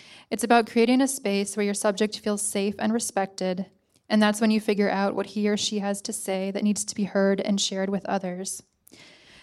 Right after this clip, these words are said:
Um, as creators, I think we always have to leave our expectations at the door. Um, the thing that we make in reality is never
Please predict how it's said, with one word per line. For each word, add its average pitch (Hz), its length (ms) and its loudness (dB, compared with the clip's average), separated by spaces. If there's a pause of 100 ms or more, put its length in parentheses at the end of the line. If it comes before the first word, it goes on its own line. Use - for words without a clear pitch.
(220)
Um, 196 280 0 (120)
as 254 160 0
creators, 240 600 6
I 208 80 4
think 214 300 -2
we 220 80 0
always 202 280 2
have 208 100 -10
to 214 80 -10
leave 196 240 -2
our 196 100 0
expectations 202 1040 -2
at 196 140 -2
the 202 80 -6
door. 185 500 -4 (160)
Um, 214 240 -8
the 208 80 -12
thing 262 240 4
that 247 140 2
we 240 100 6
make 214 500 2
in 208 140 6
reality 202 600 4
is 196 120 -2
never 190 520 0